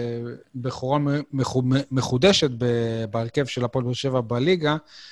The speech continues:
באימון המסכם ספג את המכה שידועה בכינוי המוזר רגל עץ,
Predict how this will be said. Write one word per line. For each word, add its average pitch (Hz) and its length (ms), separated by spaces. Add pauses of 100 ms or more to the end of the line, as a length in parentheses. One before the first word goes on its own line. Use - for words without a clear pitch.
(280)
באימון 135 320
המסכם 143 520
ספג 131 420
את 131 180
המכה 120 500
שידועה 123 1080
בכינוי 127 680
המוזר 127 360
רגל 127 540
עץ, 180 380